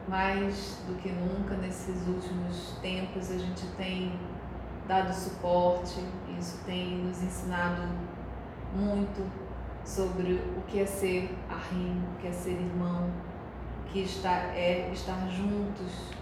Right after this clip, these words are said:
né, em prol de cura de alguém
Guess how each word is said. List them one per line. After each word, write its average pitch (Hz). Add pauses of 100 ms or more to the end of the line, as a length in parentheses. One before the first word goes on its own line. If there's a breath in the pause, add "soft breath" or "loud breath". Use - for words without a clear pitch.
(640)
né, 185
em 190
prol 185 (600)
de 185 (160)
cura 208 (680)
de 185
alguém 185